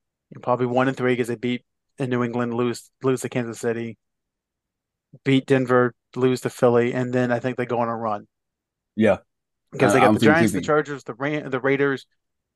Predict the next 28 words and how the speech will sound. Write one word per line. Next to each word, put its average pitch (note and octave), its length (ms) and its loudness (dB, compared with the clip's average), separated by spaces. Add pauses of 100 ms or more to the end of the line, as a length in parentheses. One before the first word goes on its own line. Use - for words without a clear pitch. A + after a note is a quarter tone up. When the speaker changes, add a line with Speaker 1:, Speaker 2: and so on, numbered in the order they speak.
(220)
Speaker 1:
Buffalo D3+ 400 2
is C3 100 -4
gonna C#3 120 -4
be C#3 80 -2
a C3 40 -2
tough C3+ 240 -4
game, B2+ 240 -2
but B2+ 220 -2
Miami, C#3 460 -4
Atlanta, C3 400 -6
Houston, C3+ 440 -6
Miami, B2 380 -2
Washington, A#2 480 -4
Cleveland, A#2 420 -6 (140)
New A#2+ 240 -8
England. G#2+ 280 -10 (1400)
I, G#2 180 -2
I - 160 4
think D#3+ 220 0
they D3 120 4
might C#3 460 -2
lose C#3 200 -6
two D3+ 140 -6
games B2+ 260 -2
after A#2+ 180 0
the A#2 60 -4
bye A2 160 -2
week. - 300 -16